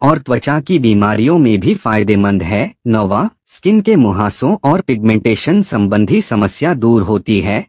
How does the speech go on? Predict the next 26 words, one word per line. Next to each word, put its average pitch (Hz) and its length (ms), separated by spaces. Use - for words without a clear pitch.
और 151 180
चेहरे 127 380
पर 180 200
निखार 110 480
आता 98 300
है। 92 280
दसवां, 110 440
मुंह 156 300
में 196 200
जमे 113 300
कीटाणुओं 131 640
से 214 180
छुटकारा 117 580
मिलता 104 380
है। 107 280
ग्यारहवां, 110 640
गले 120 320
में 202 200
बार 101 240
बार 110 280
कफ 202 300
जमा 113 300
नहीं 117 300
होता 101 320
है। 104 260
बारहवां, 104 540